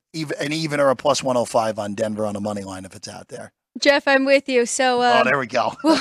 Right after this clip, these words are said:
Speaker 2: we'll both know at the end of this day, uh, how we're doing. But Broncos plus two also did take them on
Speaker 1: Good
Speaker 2: the
Speaker 1: number.
Speaker 2: money line.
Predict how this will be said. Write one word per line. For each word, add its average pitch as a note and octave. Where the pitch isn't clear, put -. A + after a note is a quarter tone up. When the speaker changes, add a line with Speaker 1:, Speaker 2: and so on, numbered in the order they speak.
Speaker 2:
we'll D4
both D#4+
know C#4+
at C#4
the C#4
end C4
of B3+
this B3
day, A#3
uh, G#3
how B3+
we're B3
doing. B3
But B3+
Broncos D#4+
plus D#4+
two D#4
also C#4
did B3+
take A#3
them B3
on B3
Speaker 1:
Good -
Speaker 2:
the B3
Speaker 1:
number. -
Speaker 2:
money A#3+
line. A#3